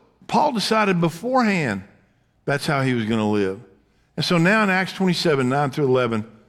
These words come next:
we had lost a lot of time. Luke apparently is with him because he's, he's the one who wrote Acts, and he is saying "we," so he obviously was there with him.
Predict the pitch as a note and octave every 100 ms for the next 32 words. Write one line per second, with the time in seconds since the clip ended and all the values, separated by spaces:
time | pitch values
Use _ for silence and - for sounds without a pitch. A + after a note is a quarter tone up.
0 | _ _ _ _ - F#3 G3 D#3+ D#3+ D#3
1 | E3 D#3 D3 F#3 F3+ B2+ C#3+ F3 F3 D#3+
2 | E3+ E3+ D#3 C3 D#3 D#3 A2+ G#2 F#2+ A#2
3 | A2 B2+ G#2+ A2 - _ _ _ _ _
4 | _ C#3 D3 C#3 C#3 C3+ A#2+ C3+ - -
5 | - B2+ D#3+ - B2 A#2 C3 B2 A2+ G#2
6 | - _ _ - C3+ B2 A#2 A#2+ D3+ A2+
7 | F#2+ G#2 A#2 C#3 B2+ B2 - A#2+ A2 G#2
8 | A2 A2 B2+ - G#2+